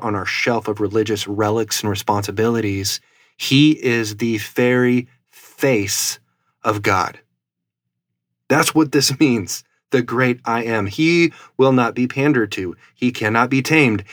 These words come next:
and he certainly won't play second fiddle to any religion,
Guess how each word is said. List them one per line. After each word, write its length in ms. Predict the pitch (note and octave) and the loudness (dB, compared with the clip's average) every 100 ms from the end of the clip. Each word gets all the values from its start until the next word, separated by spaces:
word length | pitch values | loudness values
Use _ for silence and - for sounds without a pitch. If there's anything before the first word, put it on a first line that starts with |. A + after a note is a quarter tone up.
| - | -4
and 120 | A#2+ | 2
he 80 | B2 | 2
certainly 440 | A2+ D#3 D#3 E3+ | 2 2 2 2
won't 260 | C3+ B2+ B2+ | 2 2 0
play 180 | C3 A#2+ | -2 -2
second 380 | - B2 B2 B2 | -2 -2 -2 -4
fiddle 280 | B2 A#2+ | -2 -2
to 160 | G#2+ G#2 - | -4 -8 -6
any 300 | E3 F#3 F#3+ | -2 2 4
religion, 640 | F#3 E3+ F#3 E3 D#3+ D3+ | 4 4 4 4 4 2